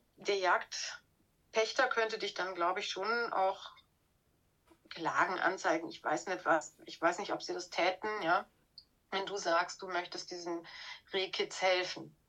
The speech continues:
Das Problem dabei ist, ist dann halt, ähm, ja,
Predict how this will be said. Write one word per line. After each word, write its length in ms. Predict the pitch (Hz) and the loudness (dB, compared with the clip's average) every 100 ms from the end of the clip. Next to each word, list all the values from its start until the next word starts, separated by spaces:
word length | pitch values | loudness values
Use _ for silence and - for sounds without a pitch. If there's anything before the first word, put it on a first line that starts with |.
| _ _ - _ _ _ _ | _ _ -20 _ _ _ _
Das 160 | 208 - | -6 -4
Problem 540 | 220 185 196 233 311 | -8 -2 0 2 4
dabei 300 | 294 - 208 | 4 6 4
ist, 200 | 202 - - - | 2 -8 -16 -12
ist 240 | 254 - | -14 -4
dann 180 | 294 170 | -2 2
halt, 440 | 190 269 269 - _ _ - | 4 4 2 -6 _ _ -8
ähm, 560 | 196 185 180 175 175 180 _ _ _ _ | -4 -2 -4 -6 -10 -14 _ _ _ _
ja, 460 | 185 190 190 175 | 4 8 8 6